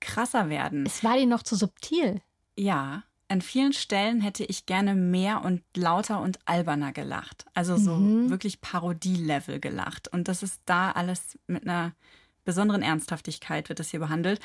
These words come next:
Speaker 1: Da kommen wir später drauf nochmal zurück.
Speaker 2: Okay.
Speaker 1: Und auch nicht falsch verstehen, dass ich so ein bisschen skeptisch bin. Ich habe mich wirklich sehr amüsiert mit der Serie. Ich habe mehrfach sehr laut gelacht. Ich habe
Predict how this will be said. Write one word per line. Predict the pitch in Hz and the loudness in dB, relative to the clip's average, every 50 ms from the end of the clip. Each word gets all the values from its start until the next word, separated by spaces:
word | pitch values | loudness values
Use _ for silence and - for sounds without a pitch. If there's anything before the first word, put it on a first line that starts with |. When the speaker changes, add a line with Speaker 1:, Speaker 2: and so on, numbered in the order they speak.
| - - - | -10 -10 -8
Speaker 1:
Da | - 165 180 | -6 -4 -4
kommen | 180 - 208 202 | -2 0 0 2
wir | 190 185 | 2 0
später | - - - 196 202 196 | -2 -2 -2 -2 -2 -2
drauf | - 190 170 170 - - - | -2 -2 -4 -4 -4 -6 -4
nochmal | - 170 156 170 160 156 | -4 -2 -2 -2 -4 -4
zurück. | - - 165 147 170 202 - - - - - | -6 -8 -4 -2 -2 -2 -2 -6 -10 -4 -4
Speaker 2:
Okay. | 214 - - - 208 220 254 - _ _ - - | -4 -2 2 2 2 2 2 -2 _ _ 0 2
Speaker 1:
Und | 208 208 202 165 - _ | 4 4 4 2 -2 _
auch | - 202 196 | 0 2 2
nicht | 202 233 226 - | 4 2 2 2
falsch | 220 214 254 | 2 2 2
verstehen, | - 262 - - 208 208 202 190 | 0 -2 -2 0 0 2 2 2
dass | 190 - | 0 -2
ich | - 185 - - - - | -4 -6 -6 -8 -10 -6
so | 180 180 | -2 0
ein | 185 185 | 0 0
bisschen | 180 180 - 180 | 0 0 0 -2
skeptisch | 170 - - 285 285 - 190 180 - - | -2 0 -2 -4 -2 -2 -6 -6 -4 -2
bin. | 165 160 165 180 185 - | -2 -2 0 -2 -2 -4
Ich | - - - | -6 -4 -2
habe | 208 214 - | -4 -2 0
mich | 190 180 165 160 - | 0 0 0 0 0
wirklich | 208 240 247 - 175 - - | -2 -2 -2 -2 -8 -6 -2
sehr | 185 185 175 - | 0 0 2 2
amüsiert | - 170 170 160 160 180 180 156 147 - - - | 2 0 0 0 0 0 2 0 0 -2 -2 -4
mit | 139 143 - | -4 -2 0
der | 151 147 | -2 -2
Serie. | 143 143 139 139 - 139 139 143 170 196 247 - | -2 -4 -4 -4 -2 -2 0 0 0 0 -2 -4
Ich | - 175 - | -6 -2 -2
habe | 180 170 170 | 0 0 0
mehrfach | 165 165 175 196 220 226 - 233 208 - | 0 2 4 2 2 2 0 -4 -4 -2
sehr | - 185 180 | 0 0 2
laut | 170 160 165 165 - | 4 2 0 0 -2
gelacht. | 175 151 147 151 180 180 - - - | -4 -2 0 0 -2 -2 -6 -12 -8
Ich | - - | -4 -4
habe | 170 - | -4 -4